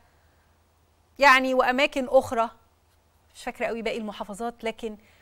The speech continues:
ده معناه، ومن الشرقية كمان بيقول لي الأستاذ سامي،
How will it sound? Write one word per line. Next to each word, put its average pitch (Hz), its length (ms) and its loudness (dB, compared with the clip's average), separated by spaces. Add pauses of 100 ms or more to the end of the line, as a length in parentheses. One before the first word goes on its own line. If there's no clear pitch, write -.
(280)
ده 233 120 0
معناه، 247 540 -6
ومن 214 180 -10
الشرقية 208 420 -8
كمان 185 260 -12
بيقول 180 220 -12
لي 190 80 -12
الأستاذ 180 320 -18
سامي، 170 380 -16